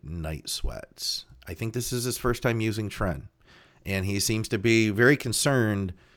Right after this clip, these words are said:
that what he is experiencing is hypoglycemia,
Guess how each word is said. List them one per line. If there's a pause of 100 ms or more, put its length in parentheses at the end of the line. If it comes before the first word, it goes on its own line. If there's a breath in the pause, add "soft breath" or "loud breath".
that
what
he
is
experiencing
is
hypoglycemia,